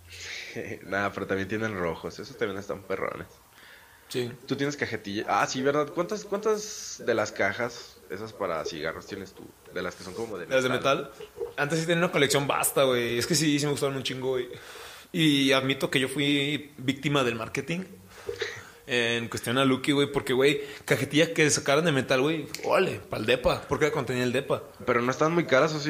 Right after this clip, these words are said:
Speaker 1: Era
Speaker 2: No,
Speaker 1: como
Speaker 2: pues era
Speaker 1: comprar
Speaker 2: la
Speaker 1: un
Speaker 2: mi-, el mismo
Speaker 1: cigarro.
Speaker 2: precio que la cajetilla, exactamente, güey. Pero pues ponle que no eran los cigarros que me gustaban, güey, de Lucky. Pero, pues,
Speaker 1: Pero
Speaker 2: ah,
Speaker 1: los
Speaker 2: la
Speaker 1: comprabas
Speaker 2: cajitilla
Speaker 1: a la
Speaker 2: está
Speaker 1: verga.
Speaker 2: mamona, sí.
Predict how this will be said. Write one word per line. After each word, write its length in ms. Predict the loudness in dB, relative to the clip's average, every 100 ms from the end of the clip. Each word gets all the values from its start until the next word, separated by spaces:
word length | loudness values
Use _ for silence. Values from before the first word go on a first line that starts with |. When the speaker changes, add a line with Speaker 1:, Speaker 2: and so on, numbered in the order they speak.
| 4
Speaker 1:
Era 200 | 6 6
Speaker 2:
No, 140 | 6
Speaker 1:
como 40 | 6 6
Speaker 2:
pues 40 |
era 80 | 6
Speaker 1:
comprar 120 | 6
Speaker 2:
la 40 | 6
Speaker 1:
un 40 |
Speaker 2:
mi-, 40 | 6
el 60 |
mismo 140 | 6 6
Speaker 1:
cigarro. 160 | 6
Speaker 2:
precio 260 | 4 2 2
que 540 | 4 6 6 6 4 2
la 100 | 0
cajetilla, 380 | 0 -4 -4
exactamente, 540 | -4 -4 -4 -2 -2 0
güey. 160 | -2 -4 -16 -10 2
Pero 140 | 4
pues 120 | 4
ponle 220 | 4 4 6
que 80 |
no 120 | 6 8
eran 220 | 8 6
los 120 | 6
cigarros 300 | 6 6 4
que 80 | 4
me 80 | 4
gustaban, 460 | 4 6 6 6
güey, 220 | 4 0 0
de 100 | 2
Lucky. 340 | 2 0 -8 -12 -20 -20 -14
Pero, 120 | -10 -2
pues, 40 |
Speaker 1:
Pero 120 | 4 6
Speaker 2:
ah, 60 |
Speaker 1:
los 100 | 6
Speaker 2:
la 100 | 6
Speaker 1:
comprabas 280 | 4 4 4
Speaker 2:
cajitilla 140 | 4 4
Speaker 1:
a 120 | 4
la 60 | 4
Speaker 2:
está 80 |
Speaker 1:
verga. 180 | 4 2
Speaker 2:
mamona, 200 | 0 -6
sí. 100 | -10